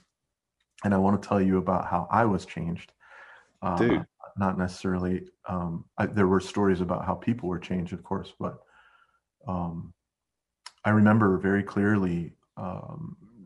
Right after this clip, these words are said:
Speaker 1: sitting in, uh, downtown Phoenix at the Phoenix Rescue Mission, uh, surrounded by men who,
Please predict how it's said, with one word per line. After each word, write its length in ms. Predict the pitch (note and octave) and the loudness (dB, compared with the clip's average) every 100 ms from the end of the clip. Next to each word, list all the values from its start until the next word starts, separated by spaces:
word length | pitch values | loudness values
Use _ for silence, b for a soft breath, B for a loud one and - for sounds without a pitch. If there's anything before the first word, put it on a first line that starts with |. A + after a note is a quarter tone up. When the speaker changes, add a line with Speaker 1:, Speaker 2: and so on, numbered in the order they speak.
| F#2 | -14
Speaker 1:
sitting 560 | - G#2 G2+ G2+ F#2+ - | -4 -2 0 0 -2 -2
in, 480 | G2 F#2 F2+ F2 F2 _ _ _ _ _ _ _ | 0 2 0 -4 -12 _ _ _ _ _ _ _
uh, 200 | - F#2+ G2 | -8 -8 -6
downtown 460 | F#2+ F#2 F#2 F#2+ F2 | -6 -4 -2 -4 -2
Phoenix 520 | G2 F2+ E2+ - - _ - | -4 -4 -6 -12 -20 _ -10
at 160 | F#2 | -8
the 180 | - - - | -8 -12 -6
Phoenix 320 | G2+ F2+ - | -4 -4 -6
Rescue 320 | - - - | -8 -8 -6
Mission, 480 | F2 E2+ - F#2 F2 b b b b b - | -4 -4 -4 -6 -6 b b b b b -6
uh, 140 | F#2 | -4
surrounded 380 | F2 - F#2+ G2+ | -2 2 4 4
by 100 | F#2 | 4
men 300 | F#2+ G2+ G#2 | 6 6 4
who, 420 | - G#2+ G2 F#2+ | 2 0 0 -2